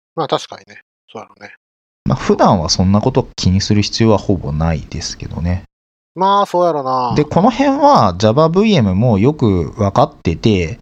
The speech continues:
Speaker 2: インテジャーとか、こういうビッグインテジャーとか、
Speaker 1: あー、なるほどね。
Speaker 2: こういうオブジェクトは、まあ、効率よく、その、ジットというか、ホットスポットでコンパイルして効率化するように、
Speaker 1: うんうん。
Speaker 2: あの、されてるんで、比較的よく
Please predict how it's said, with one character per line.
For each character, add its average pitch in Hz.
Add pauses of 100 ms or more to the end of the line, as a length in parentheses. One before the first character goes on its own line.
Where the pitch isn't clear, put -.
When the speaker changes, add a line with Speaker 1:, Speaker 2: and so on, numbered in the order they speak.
(420)
Speaker 2:
イ 131
ン 117
テ 135
ジ 110
ャ 80
ー -
と 85
か、 87
こ 110
う 110
い 107
う 101
ビ 104
ッ 104
グ 123
イ 117
ン 127
テ 120
ジ 101
ャ 90
ー -
と -
か、 85
Speaker 1:
あ -
ー、 -
な 127
る -
ほ 117
ど 110
ね。 104
Speaker 2:
こ -
う -
い -
う - (320)
オ 120
ブ 127
ジ 143
ェ 147
ク -
ト 165
は、 110 (180)
ま 165
あ、 -
効 156
率 165
よ 160
く、 151
そ 147
の、 127
ジ 113
ッ - (180)
ト 120
と 110
い 104
う -
か、 85
ホ 98
ッ -
ト 104
ス -
ポ 110
ッ 104
ト 92
で 90 (460)
コ 110
ン 95
パ 98
イ 90
ル 95
し -
て 123
効 107
率 110
化 104
す -
る 131
よ 180
う 156
に、 170
Speaker 1:
う 135
ん -
う - (200)
ん。 107
Speaker 2:
あ 117
の、 101
さ -
れ 123
て 135
る 131
ん 92
で、 98 (180)
比 -
較 196
的 208
よ 165
く 101